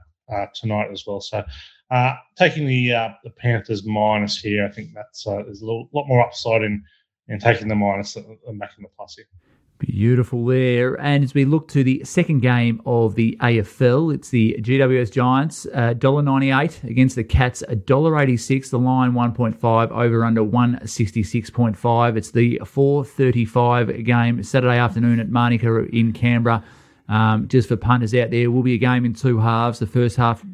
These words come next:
Speaker 2: should be, should be dry, and then the dew sort of set, sets in, uh, up there at Manuka. Beautiful, fast surface. Uh, Dangerfield back, no Selwood.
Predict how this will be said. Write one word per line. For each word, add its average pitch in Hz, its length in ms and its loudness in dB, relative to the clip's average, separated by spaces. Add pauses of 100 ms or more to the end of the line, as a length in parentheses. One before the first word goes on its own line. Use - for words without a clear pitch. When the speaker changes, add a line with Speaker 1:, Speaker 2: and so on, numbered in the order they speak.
Speaker 2:
should - 240 -2
be, 117 280 0
should 123 200 0
be 113 80 2
dry, 117 320 0
and 117 80 0
then 113 80 0
the 107 80 2
dew 117 260 2
sort 117 160 -4
of 101 80 -2
set, 123 320 -10
sets 123 320 0
in, 110 240 0 (340)
uh, 110 60 0
up 110 240 0
there 110 160 4
at 101 80 0
Manuka. 110 380 0
Beautiful, 123 520 0
fast 113 520 -2 (120)
surface. 110 680 0 (340)
Uh, 104 260 4
Dangerfield 127 600 0
back, 120 320 -2
no 123 260 0
Selwood. 110 560 0